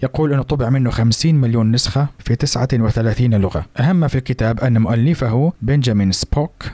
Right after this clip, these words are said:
هو دكتور في التربية، وطبع الكتاب في عام ألف وتسعمية وستة وأربعين، يعني فورًا بعد الحرب العالمية الثانية. أهم فيه أنه أراد أن يزرع في عقول الأمهات فكرة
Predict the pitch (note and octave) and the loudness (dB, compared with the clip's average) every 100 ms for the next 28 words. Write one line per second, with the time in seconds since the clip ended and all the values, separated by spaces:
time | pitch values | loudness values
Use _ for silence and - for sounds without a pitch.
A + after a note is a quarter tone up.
0 | - B2+ A#2 B2+ - C#3 - G#2+ C3+ B2 | -4 -2 0 -2 -2 0 -2 -2 -2 0
1 | A2+ D#3+ - B2 C#3+ A#2 A#2+ B2 C#3 B2+ | 0 0 -2 -2 -2 -2 -2 -2 -2 -2
2 | - - A#2+ G#2 A2+ G#2 A#2+ A2+ - G#2+ | -2 -2 0 0 0 0 -2 -2 -2 0
3 | G#2+ - G#2 G#2 G#2+ C3 A2+ A#2 D3+ B2 | 0 0 -2 0 0 2 2 0 0 2
4 | A2 G#2+ A2 A2+ A2 F#2+ A2 A2 - A2 | 0 0 -2 -2 0 2 2 0 0 0
5 | G2 B2 - B2 G3 D3+ A#2+ A2 D#3+ F#3+ | 2 0 0 0 2 2 0 0 2 2
6 | - C#3+ B2 A#2+ C#3 D3+ B2+ C#3 C3 A#2+ | 2 0 2 2 0 0 -2 0 0 0
7 | A#2+ B2 A2 G2 G#2+ - G#2 G2 - C#3 | 2 2 0 0 -2 -2 -2 -2 -2 0
8 | A#2 G#2+ G#2+ B2 B2+ - B2+ C#3+ | 0 2 2 2 0 -2 -2 -2